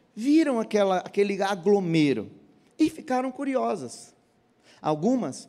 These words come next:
chegaram ali apenas pra ver. "Quero ver o que vai acontecer hoje lá. Sério, esse tal Jesus tá aí? Vou lá ver o que tá acontecendo." Alguns foram convidados. "Cara, vamos lá,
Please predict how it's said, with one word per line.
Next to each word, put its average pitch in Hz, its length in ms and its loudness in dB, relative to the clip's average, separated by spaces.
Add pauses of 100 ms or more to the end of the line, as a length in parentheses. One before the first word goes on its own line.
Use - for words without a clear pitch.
(120)
chegaram 214 540 -2
ali 214 400 -4 (920)
apenas 254 680 -4
pra 220 200 -8
ver. 147 380 -6
"Quero 214 160 -14
ver 170 60 -12
o - 40 -12
que - 60 -20
vai 139 80 -14
acontecer 135 340 -10
hoje 104 280 -8
lá. - 140 -20 (760)
Sério, 170 240 -12
esse - 140 -20
tal 135 160 -6
Jesus 113 400 -10
tá 95 80 -14
aí? 123 260 -10 (520)
Vou 180 120 -10
lá 170 60 -6
ver 170 120 -6
o - 20 -6
que 180 100 -20
tá - 80 -16
acontecendo." 110 640 -14 (2250)
Alguns 220 360 -2
foram 254 240 -4
convidados. 214 800 -4 (460)
"Cara, 220 500 -6 (420)
vamos 233 280 0
lá, 220 340 -2